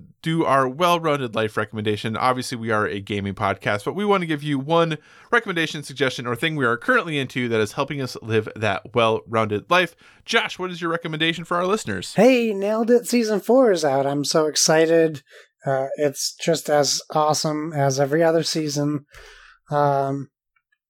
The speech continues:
Speaker 2: so it's my job to let you know, if you aren't watching Nailed It, you should start watching it. It's on Netflix. And if you have been watching it, now you know season four is out. It came out on April first. So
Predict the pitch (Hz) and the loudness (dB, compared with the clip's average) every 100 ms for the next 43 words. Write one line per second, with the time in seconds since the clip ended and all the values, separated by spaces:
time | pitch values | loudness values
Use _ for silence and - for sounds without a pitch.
0 | _ _ _ _ - 165 151 165 165 156 | _ _ _ _ -2 2 2 2 2 4
1 | 156 143 143 147 151 147 143 135 131 - | 0 2 2 2 0 2 4 6 4 2
2 | _ _ _ _ _ _ _ _ - 135 | _ _ _ _ _ _ _ _ -6 -4
3 | - 135 131 135 143 226 208 185 185 165 | -4 -4 -2 0 2 2 2 2 2 2
4 | 156 156 151 160 156 151 143 139 131 _ | 2 2 2 0 0 -4 -2 -2 -4 _
5 | - - 180 220 143 135 131 160 - _ | -10 2 4 4 2 0 0 0 -4 _
6 | 139 - 151 156 - 185 196 - - _ | -8 -2 2 2 2 0 0 -8 -8 _
7 | _ _ _ 151 143 135 151 143 139 143 | _ _ _ -6 -4 -2 0 2 2 0
8 | - _ _ - 160 160 156 151 - 151 | -2 _ _ -2 0 2 4 2 0 0
9 | 147 147 _ _ _ _ _ _ _ - | -2 -4 _ _ _ _ _ _ _ 0
10 | 156 196 185 151 139 139 160 156 147 170 | 4 4 2 0 -2 -4 -4 -4 -4 0
11 | 175 143 127 143 - 147 139 143 139 135 | 0 0 0 -2 -2 0 2 2 2 -2
12 | 127 156 - 143 156 - - _ - - | -4 -6 -6 -8 -6 -10 -12 _ -4 -2